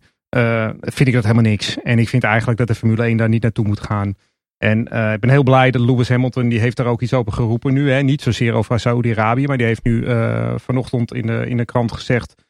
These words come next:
dat, eh, "F one should be held accountable for where it races and it cannot ignore human rights."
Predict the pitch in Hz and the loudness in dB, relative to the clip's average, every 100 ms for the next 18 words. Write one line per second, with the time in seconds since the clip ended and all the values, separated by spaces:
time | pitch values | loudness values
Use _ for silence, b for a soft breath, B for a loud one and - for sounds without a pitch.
0 | _ _ 113 107 - - 123 123 131 127 | _ _ -2 -2 -4 -4 0 4 4 4
1 | 147 113 123 104 123 131 131 - 147 147 | 2 2 2 4 2 0 -4 -4 0 2
2 | 127 117 120 113 139 117 123 139 123 110 | 2 2 2 2 0 2 2 2 0 0
3 | 127 135 165 - 127 104 - 156 147 123 | 0 0 -4 -2 -2 -2 -2 0 2 0
4 | - _ _ _ _ - 131 127 127 139 | -4 _ _ _ _ 0 2 4 4 4
5 | 131 123 143 131 113 110 107 156 - - | 4 4 4 4 4 4 4 2 -2 -8
6 | - | -10